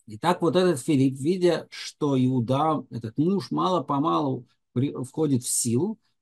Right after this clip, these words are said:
э, и чаще бывает счастлив в делах, писал к Птолемею, военачальнику Келесирии и Финикии, чтобы он помогал делам царя.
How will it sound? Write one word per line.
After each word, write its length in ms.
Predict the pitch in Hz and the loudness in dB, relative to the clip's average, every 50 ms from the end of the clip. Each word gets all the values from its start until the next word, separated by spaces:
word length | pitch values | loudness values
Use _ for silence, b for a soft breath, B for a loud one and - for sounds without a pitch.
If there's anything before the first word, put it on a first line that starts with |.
| _ - | _ -4
э, 320 | 127 123 123 123 131 131 | 0 2 2 4 2 2
и 400 | - - - 143 135 135 123 123 | -2 -2 0 2 2 4 2 2
чаще 400 | - - 185 190 180 - - 156 | 0 0 0 0 0 0 -2 -2
бывает 380 | 131 135 139 139 139 139 127 120 | 0 0 2 2 0 0 0 -4
счастлив 500 | - - - 156 147 120 - 139 123 104 | -6 -4 -2 -2 -2 -2 -2 -2 -2 -2
в 60 | 101 | -4
делах, 420 | 101 107 107 143 196 254 269 254 - | -6 -6 -4 0 0 0 0 0 -4
писал 500 | - - 147 131 120 - 233 254 254 - | -8 -4 -4 -4 -2 0 2 2 2 2
к 100 | _ - | _ -6
Птолемею, 680 | - 135 170 160 147 131 127 131 151 190 233 277 294 277 | -2 0 2 2 4 4 4 4 4 4 2 2 0 0
военачальнику 840 | 214 175 156 151 147 139 123 185 196 190 175 160 143 123 139 127 | 0 0 0 0 0 0 0 0 0 0 0 0 0 -2 -4 -8
Келесирии 800 | 120 - 131 123 123 120 - - 180 208 240 240 254 240 220 175 139 | -4 -2 0 2 2 2 0 -2 -2 0 0 2 2 2 2 0 0
и 40 | 123 | -2
Финикии, 640 | - - 120 110 117 143 - - 262 269 277 277 269 B B B B B | -2 -4 -2 -2 -2 -4 -2 -2 0 0 0 0 -2 B B B B B
чтобы 300 | - - 156 147 151 156 | -10 -6 -2 0 2 4
он 300 | 156 185 233 262 269 226 | 4 6 6 6 6 6
помогал 960 | - 202 185 165 165 165 165 160 143 135 156 165 180 190 196 196 190 190 - _ _ _ - | 4 4 4 6 6 6 6 4 4 4 4 6 6 6 4 2 0 -2 -4 _ _ _ -6
делам 720 | 135 135 120 110 120 127 127 131 135 131 131 131 127 127 - - - | -4 -2 0 2 4 4 6 6 6 4 4 2 0 -2 -6 -12 -8
царя. 420 | - - 135 135 127 120 104 - | 0 2 4 6 6 4 2 0